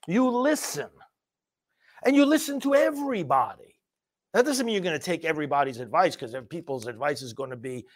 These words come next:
is gonna be contradictory. But you listen, you truly listen. You listen to people who have experience, and then you make the decision, you have to be decisive, and then you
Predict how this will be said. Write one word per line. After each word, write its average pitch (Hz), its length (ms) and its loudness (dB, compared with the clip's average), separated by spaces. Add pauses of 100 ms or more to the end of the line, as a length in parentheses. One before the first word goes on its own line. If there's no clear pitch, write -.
(120)
is 131 140 -4
gonna 123 240 -2
be 117 180 -6
contradictory. 135 880 -4 (360)
But 247 200 6
you 262 120 4
listen, 254 480 0
you 190 140 0
truly 311 460 -2
listen. 110 500 -4 (300)
You 196 120 10
listen 285 240 6
to 269 80 6
people 240 360 6
who 202 60 4
have 214 200 4
experience, 185 1080 -4 (840)
and 196 220 6
then 214 540 10 (1200)
you 147 80 -8
make 175 200 2
the 214 100 4
decision, 180 480 2
you 156 80 0
have 151 160 2
to 135 60 -12
be 127 120 -6
decisive, 170 600 4
and 135 180 0
then 131 140 -4
you 127 180 -4